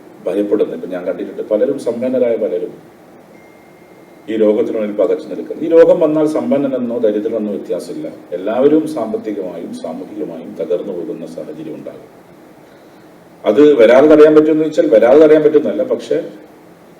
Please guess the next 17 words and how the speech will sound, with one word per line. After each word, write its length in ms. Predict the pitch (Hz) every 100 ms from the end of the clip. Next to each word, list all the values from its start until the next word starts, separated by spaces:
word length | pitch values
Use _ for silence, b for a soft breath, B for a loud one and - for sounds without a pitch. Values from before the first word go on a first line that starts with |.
| -
കണ്ടെത്തിക്കഴിഞ്ഞാൽ, 840 | 123 160 175 208 180 127 113 113 147 - - - _ -
തുടക്കത്തിൽ 440 | 139 139 117 -
കണ്ടെത്തിക്കഴിഞ്ഞാൽ 680 | 143 131 123 113 95 95 104
കുറച്ചു 360 | - 104 104 143
കാലം 260 | 110 107
നമുക്ക് 200 | 104 101
അതിജീവിക്കാൻ 520 | 110 98 107 113 110 104
സാധിക്കുന്നതാണ് 760 | - 98 117 139 123 98 87
ഈ 140 | 82 -
അസുഖം 240 | - 90
എന്നുള്ളതുകൊണ്ടാണ് 840 | 98 - 85 85 78 73 73 - - - - - - B B B B -
ഒരു 100 | 120
ഇനീഷ്യേറ്റീവ് 680 | 127 165 175 170 151 151 139
ഹെൽത്ത് 200 | 110 107
ഡിപ്പാർട്ട്മെന്റ് 440 | 104 92 - -
എടുത്തിരിക്കുന്നത്. 680 | - - - - - - -
ബഹുമാനപ്പെട്ട 460 | 87 92 90 -